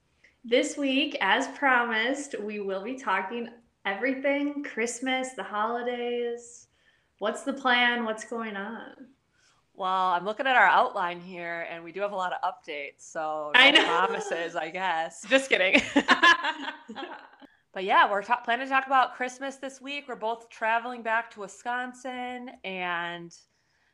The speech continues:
Speaker 2: what's gonna happen with our Poshmarks, we'll let you know.
Speaker 1: <laughs> But before we get into all of that,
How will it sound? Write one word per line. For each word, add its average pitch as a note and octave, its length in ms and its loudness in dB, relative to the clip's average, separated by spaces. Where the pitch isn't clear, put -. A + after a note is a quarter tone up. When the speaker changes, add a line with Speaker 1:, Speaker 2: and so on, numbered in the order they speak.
Speaker 2:
what's E3 260 -12
gonna G#3+ 140 -8
happen G#3 260 -2
with G#3 80 -6
our F3+ 140 0
Poshmarks, C4 1040 -2
we'll E3+ 100 -6
let D#3 160 -4
you E3+ 80 -8
know. G#3 340 -10
Speaker 1:
<laughs> C4+ 60 4
But A3+ 280 2
before A3+ 300 0
we C#4 60 0
get C#4 140 -4
into C4+ 240 -2
all A3+ 160 -2
of G3+ 80 -10
that, A3 440 -2